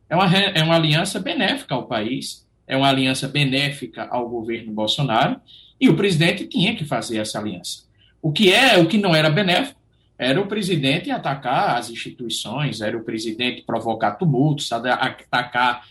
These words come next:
a honra de ministro do Supremo Tribunal Federal. Mas ele recuou também, porque o presidente sabe que, para se manter no poder,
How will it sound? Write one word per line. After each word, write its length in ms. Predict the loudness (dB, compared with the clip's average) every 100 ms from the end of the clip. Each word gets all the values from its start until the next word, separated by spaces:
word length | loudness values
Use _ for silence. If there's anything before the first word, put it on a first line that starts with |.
| _
a 200 | -2 0
honra 260 | 0 -2 -4
de 140 | -8
ministro 460 | -8 -6 -4 -4 -8
do 60 |
Supremo 360 | -8 -8 -8 -10
Tribunal 260 | -8 -6
Federal. 500 | -4 0 2 2 -2 _ _ _ _
Mas 240 | 0 0 2
ele 200 | 2 4
recuou 600 | 2 0 2 4 4 2
também, 380 | -4 -6 -10 -14 _ -20 _ -14
porque 260 | -10 -2
o 140 | -2 0
presidente 640 | 0 0 0 0 -2 -4
sabe 400 | -2 0 0 -2
que, 140 | -8
para 200 | -6 -6
se 180 | -4 -4
manter 260 | -4 -4 -6
no 100 | -6
poder, 460 | -4 0 0 0